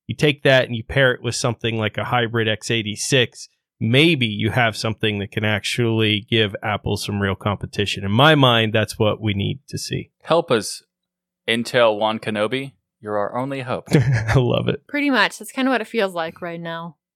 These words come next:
Speaker 1: But we'll see how this all ends up. We'll see what comes this year from P C, both Intel and arm base. And, of course, we're gonna hear more announcements, I'm sure, with Apple, usually around September, with new phones and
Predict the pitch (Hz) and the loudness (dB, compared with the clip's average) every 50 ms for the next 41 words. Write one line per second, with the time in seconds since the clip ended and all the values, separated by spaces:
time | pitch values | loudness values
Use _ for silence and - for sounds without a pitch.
0 | _ _ - 135 147 131 160 196 214 - - 220 208 190 143 156 175 175 165 165 | _ _ 0 2 2 4 4 4 2 2 0 0 2 2 4 4 4 4 4 4
1 | 156 - - - 147 143 147 151 151 151 - - - 147 147 147 151 151 139 139 | 0 0 0 0 2 4 6 6 6 4 2 0 0 2 2 2 2 2 4 6
2 | 139 131 135 135 135 - 139 135 131 131 - - 139 143 143 143 143 135 - - | 6 6 4 2 0 -2 -2 -2 -2 0 0 0 0 0 2 2 0 0 0 -2
3 | - - 143 135 139 143 139 127 - 143 135 - - 131 127 131 135 135 135 131 | 0 2 2 4 4 2 0 0 0 0 0 0 0 0 2 4 4 4 2 2
4 | - - 135 131 131 127 - - 131 131 135 - - 131 123 123 131 139 139 131 | 0 0 2 2 2 0 -2 -2 -2 -2 -2 0 0 0 2 2 0 0 0 0
5 | 127 123 127 127 - 123 131 131 135 135 - 135 131 127 135 135 131 127 127 131 | 2 2 2 0 0 0 0 2 2 2 2 4 4 4 4 4 4 4 2 2
6 | 131 - 127 127 127 127 127 120 127 123 123 131 135 135 - - - - 131 127 | 0 -2 0 0 2 2 2 2 2 4 4 2 0 -2 -4 -6 -4 -2 0 0
7 | 123 123 123 123 120 110 - 131 127 - - 156 151 139 131 - 135 131 127 131 | 2 2 0 0 -2 -2 -4 -4 -4 0 2 4 4 4 2 2 -2 0 0 2
8 | 127 123 107 135 131 131 127 131 127 127 127 123 127 127 120 117 - - 131 123 | 2 2 4 4 4 4 4 4 4 4 4 4 4 4 2 2 0 0 0 0
9 | - - 127 117 117 - - - 131 123 120 120 120 120 127 127 120 113 - - | 2 2 0 0 0 0 0 2 2 4 4 2 2 0 0 0 0 0 0 -2
10 | - 123 120 120 - - 135 127 127 131 127 123 - 123 123 120 110 117 120 123 | -2 0 0 0 0 0 0 2 2 2 2 0 0 0 0 0 2 2 2 2
11 | 120 117 117 120 120 120 - - 127 113 - - 131 123 123 120 135 135 135 127 | 2 2 2 2 0 0 0 -2 -4 -4 -2 -2 0 2 2 4 4 4 2 2
12 | 117 104 - 123 120 110 - - - 143 147 143 143 143 139 131 120 110 107 101 | 0 -2 -2 0 -2 -2 0 2 4 4 6 6 4 2 2 0 0 -2 -2 -4